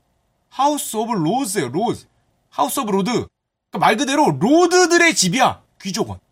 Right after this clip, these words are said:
그리고 영국 상원의 멤버들은 서로 뭐라고 부르냐? 피어스라고 불러요.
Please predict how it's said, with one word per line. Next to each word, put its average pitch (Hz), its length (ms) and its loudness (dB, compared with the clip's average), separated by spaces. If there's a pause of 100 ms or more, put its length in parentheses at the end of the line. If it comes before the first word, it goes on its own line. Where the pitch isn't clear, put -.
(360)
그리고 277 180 -2
영국 240 320 0
상원의 285 480 2
멤버들은 180 500 -2
서로 247 240 -4
뭐라고 196 300 -2
부르냐? 180 320 -4 (220)
피어스라고 233 560 -8
불러요. 95 140 -20